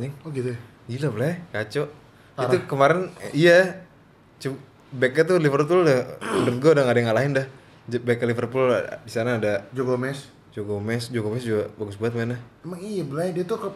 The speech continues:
Speaker 2: injury prone aja sih.
Speaker 1: Iya, kayaknya.
Speaker 2: Lah, itu Matip main gantiin siapa ya?
Speaker 1: Gantiin Ar-, Arnold, Trent Arnold.
Speaker 2: Hah?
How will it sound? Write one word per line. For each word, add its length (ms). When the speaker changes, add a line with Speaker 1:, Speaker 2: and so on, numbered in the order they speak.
Speaker 2:
injury 240
prone 260
aja 180
sih. 220
Speaker 1:
Iya, 200
kayaknya. 340
Speaker 2:
Lah, 120
itu 140
Matip 280
main 200
gantiin 280
siapa 200
ya? 120
Speaker 1:
Gantiin 440
Ar-, 300
Arnold, 400
Trent 340
Arnold. 380
Speaker 2:
Hah? 140